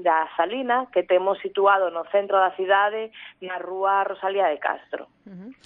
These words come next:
Speaker 2: O que se denomina Salina é centro arqueolóxico, non? Que está nin nesa contorna do areal. De seguro que moitos dos que nos escoitan van a Vigo moi a miúdo, por traballo, eh, pois por compras, para xestións,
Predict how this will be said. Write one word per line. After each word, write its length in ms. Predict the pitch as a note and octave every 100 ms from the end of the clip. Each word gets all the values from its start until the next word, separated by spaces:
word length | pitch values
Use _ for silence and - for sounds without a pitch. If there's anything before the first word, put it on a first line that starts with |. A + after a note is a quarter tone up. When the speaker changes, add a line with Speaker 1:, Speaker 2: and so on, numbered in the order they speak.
| - -
Speaker 2:
O 80 | G#3
que 400 | G3+ G3+ G3+ F#3+
se 160 | G#3
denomina 400 | F#3+ G3 G#3 A3+
Salina 400 | A#3 G#3+ G#3+ A3
é 80 | B3
centro 320 | A#3+ A3 A3
arqueolóxico, 800 | A3 G3+ F#3+ F#3+ G3 - F3 F3+
non? 80 | G#3+
Que 80 | D4
está 240 | G3 G3+
nin 160 | F#3+ F#3+
nesa 240 | G3 G3+
contorna 400 | G3 F#3 F#3+ G3
do 80 | F3+
areal. 400 | F#3 F#3+ F#3+ A3 - - F#3
De 80 |
seguro 320 | F#3+ G3+ G3+ G#3
que 160 | G3+
moitos 480 | F#3+ G#3 G3+ F#3 - - -
dos 240 | - G3+ G#3
que 80 | G#3
nos 80 |
escoitan 560 | F#3+ - G#3 G3 F#3 F3
van 160 | G3 G3+
a 80 |
Vigo 240 | G3 G#3 G3
moi 240 | F3+ F#3
a 80 | F3+
miúdo, 560 | F3+ G3+ G#3+ A3+ A#3 A3+
por 160 | F3
traballo, 800 | - E3+ F3+ G3 G3 G3 G#3 G3+ - - _
eh, 320 | - F#3 F3+ E3
pois 240 | F#3+ F3+
por 240 | - F3
compras, 640 | - G3+ G#3 G#3 G#3 G3+ G#3
para 240 | - E3+
xestións, 800 | D#3+ F#3 E3+ - G3 G#3 A#3 -